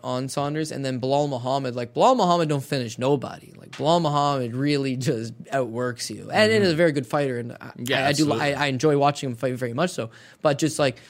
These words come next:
Speaker 1: he just breaks you down, you know, takes a lunchbox with him. He, he fucked him up pretty decent. So Sato's got glaring issues in his game. And whereas Pitolo, again, you look at the tape study,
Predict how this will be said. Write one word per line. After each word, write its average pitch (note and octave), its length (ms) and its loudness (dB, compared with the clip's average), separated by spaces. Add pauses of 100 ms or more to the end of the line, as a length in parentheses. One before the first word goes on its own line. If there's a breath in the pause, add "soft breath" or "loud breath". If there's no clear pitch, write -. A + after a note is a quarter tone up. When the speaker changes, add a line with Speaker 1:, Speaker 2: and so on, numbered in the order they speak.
(200 loud breath)
Speaker 1:
he - 60 -20
just G3 200 4
breaks F#3 220 4
you A#2 80 -4
down, A#2+ 420 0
you A2+ 80 -4
know, A#2+ 60 -4
takes B2+ 180 -2
a B2 40 -4
lunchbox B2+ 520 -2
with A2+ 160 -8
him. - 140 -10
He, D3+ 260 -2
he F3 80 0
fucked - 320 -2
him A2+ 100 -6
up C3+ 180 -4
pretty A#2 180 -8
decent. A#2+ 480 -6
So B2 200 -6
Sato's F3 460 0
got D#3+ 160 -2
glaring C#3 320 -4
issues C3+ 260 -6
in C3 60 -4
his A2 120 -8
game. D#3+ 180 -2 (260 loud breath)
And F#3+ 140 4
whereas G3 320 4 (260 loud breath)
Pitolo, F#3 720 4
again, E3+ 320 2
you D#3 140 0
look F3+ 120 0
at F#3 60 0
the D#3 80 -8
tape F3 260 -2
study, C3+ 340 -2